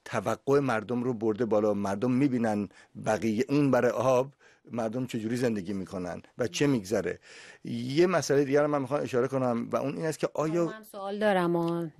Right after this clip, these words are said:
Speaker 1: اینو
Speaker 2: گمان
Speaker 1: می‌گم
Speaker 2: نکنید
Speaker 1: دیگه.
Speaker 2: که من ساکت نشستم. سوال دارم. بله، بفرمایید.
Speaker 1: من اینو می‌گم، بعد نوبت شماست.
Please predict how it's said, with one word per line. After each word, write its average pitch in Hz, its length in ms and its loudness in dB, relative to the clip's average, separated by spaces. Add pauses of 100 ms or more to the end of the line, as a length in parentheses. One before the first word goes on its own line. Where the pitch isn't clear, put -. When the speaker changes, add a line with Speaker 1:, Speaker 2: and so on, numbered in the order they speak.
Speaker 1:
اینو 156 100 4
Speaker 2:
گمان 196 260 4
Speaker 1:
می‌گم 170 140 2
Speaker 2:
نکنید 233 160 0
Speaker 1:
دیگه. 214 140 -2
Speaker 2:
که 208 60 0
من 190 140 -2
ساکت 180 400 -8
نشستم. 165 440 -10
سوال 202 360 0
دارم. 151 360 -6
بله، 170 220 -2
بفرمایید. 156 420 -10 (140)
Speaker 1:
من 143 360 2
اینو 147 220 4
می‌گم، 147 320 2
بعد 139 200 2 (340)
نوبت 117 240 -2
شماست. 107 340 -2